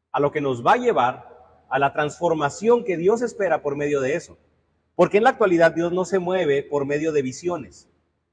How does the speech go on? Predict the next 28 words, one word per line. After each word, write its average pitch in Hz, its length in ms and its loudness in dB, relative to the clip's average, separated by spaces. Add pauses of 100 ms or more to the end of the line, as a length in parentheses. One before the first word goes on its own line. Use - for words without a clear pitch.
(140)
porque 117 180 -10
en 139 40 0
la 160 60 2
actualidad 185 340 4
Dios 160 140 0
no 160 80 -4
se 160 100 -6
mueve 151 220 -2
por 143 140 -2
medio 139 260 -2
de 127 100 -4
sueños, 175 540 -6 (220)
porque 147 240 -10
ya 147 120 -4
tenemos 156 360 -8
su 170 80 -12
voluntad 127 460 -4
escrita, 127 600 -12 (1040)
porque 156 220 -4
ya 147 140 0
tenemos 151 340 -4
su 170 100 -6
revelación 139 600 -2
escrita. 156 560 -10 (240)
Usted 180 420 -4
quiere 190 300 2
una 180 180 0
visión, 185 540 -2